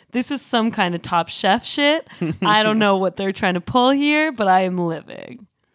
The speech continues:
Speaker 2: Yeah, I remember in the Colorado season when they
Speaker 1: Yeah.
Speaker 2: went camping.
Speaker 1: And Carrie made that stove in
Speaker 2: Oh
Speaker 1: the
Speaker 2: my
Speaker 1: snow.
Speaker 2: God.
Speaker 1: Yeah.
Speaker 2: Because she had the experience.
Speaker 1: She's amazing.
Speaker 2: Oh, Carrie was great.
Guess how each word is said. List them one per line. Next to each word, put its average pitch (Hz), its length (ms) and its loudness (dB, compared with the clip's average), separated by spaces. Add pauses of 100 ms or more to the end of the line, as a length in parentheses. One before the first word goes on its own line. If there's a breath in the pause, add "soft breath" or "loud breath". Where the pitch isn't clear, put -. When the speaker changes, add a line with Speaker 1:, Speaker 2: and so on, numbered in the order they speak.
(360)
Speaker 2:
Yeah, 202 180 2
I 196 40 2
remember 160 380 -2
in 208 80 -2
the 175 60 -6
Colorado 135 720 -2
season 156 680 -8
when 139 120 -2
they 277 60 2
Speaker 1:
Yeah. 453 200 2
Speaker 2:
went 180 120 -4
camping. 147 640 -4 (100)
Speaker 1:
And 226 140 -6
Carrie 220 260 0
made 226 260 0
that 190 340 -2
stove 196 680 0
in 208 120 0
Speaker 2:
Oh 202 80 0
Speaker 1:
the 196 60 -6
Speaker 2:
my - 80 -10
Speaker 1:
snow. 196 500 2 (100)
Speaker 2:
God. - 40 -16 (100)
Speaker 1:
Yeah. 269 640 -2 (460)
Speaker 2:
Because 127 280 -6
she 135 220 -6
had 120 260 -8
the 127 120 -6
experience. 156 680 -12
Speaker 1:
She's - 400 -14 (160)
amazing. 170 680 -14
Speaker 2:
Oh, 101 160 -18 (180)
Carrie 151 220 -14
was 92 140 -14
great. 90 320 -18